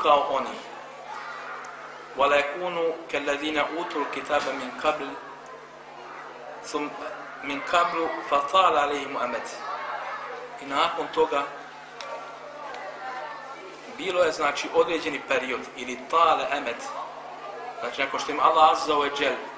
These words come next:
spustio određene, e, znači, Kur'an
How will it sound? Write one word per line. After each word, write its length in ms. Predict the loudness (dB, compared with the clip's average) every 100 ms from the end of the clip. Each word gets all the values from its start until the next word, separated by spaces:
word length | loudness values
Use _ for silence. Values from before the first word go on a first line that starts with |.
| -12 -12 -14 -16 -16 -12
spustio 540 | -6 -2 0 2 4
određene, 880 | 6 4 4 2 2 2 0 0 -4 -8 -10 -10 -12 -6 -2
e, 180 | 0
znači, 300 | 0 -2 -2 0
Kur'an 380 | 0 6 6